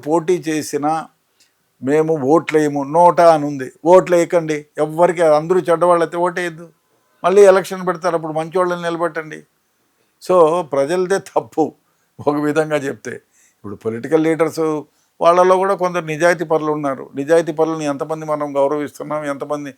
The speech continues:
"అయ్యా నువ్వు ఓట్లే ద-, ఓట్లు వేసేదానికి దండం పెట్టాం చాలు, నీకు డబ్బులు అవసరం లేదు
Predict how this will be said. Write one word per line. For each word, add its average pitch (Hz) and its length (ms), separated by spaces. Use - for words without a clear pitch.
"అయ్యా 185 240
నువ్వు 151 140
ఓట్లే 175 260
ద-, - 0
ఓట్లు 147 520
వేసేదానికి 151 480
దండం 160 300
పెట్టాం 151 380
చాలు, 147 360
నీకు 131 220
డబ్బులు 151 280
అవసరం 147 320
లేదు 139 100